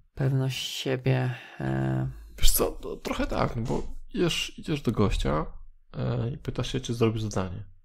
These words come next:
Speaker 2: No, ma, ma, ma, ma.
Speaker 1: Nie
Speaker 2: Nie
Speaker 1: wiem.
Speaker 2: wiesz. I teraz, i teraz lepiej, żeby powiedział, em,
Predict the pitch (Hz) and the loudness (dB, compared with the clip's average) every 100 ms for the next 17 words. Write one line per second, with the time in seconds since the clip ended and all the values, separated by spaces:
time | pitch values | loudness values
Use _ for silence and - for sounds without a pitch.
0 | - 107 110 104 101 90 - 90 87 175 | -18 -14 -10 -8 -6 -4 -4 -4 -6 -8
1 | 170 165 170 170 165 170 190 175 160 151 | -10 -8 -4 -4 -4 -4 -6 -8 -8 -8
2 | 147 151 139 117 113 107 107 95 92 131 | -8 -8 -8 -8 -8 -8 -6 -8 -10 -12
3 | _ _ _ - _ _ _ - 117 117 | _ _ _ -20 _ _ _ 0 6 8
4 | 123 117 90 - - - 151 - - _ | 8 2 -2 -4 -8 -2 -2 -2 -12 _
5 | _ _ 151 151 - 147 190 269 202 - | _ _ -6 -6 -4 -2 -2 0 -4 -4
6 | 165 151 156 139 151 - 95 110 120 131 | -2 0 2 2 0 -8 -8 -6 -4 -6
7 | 143 | -6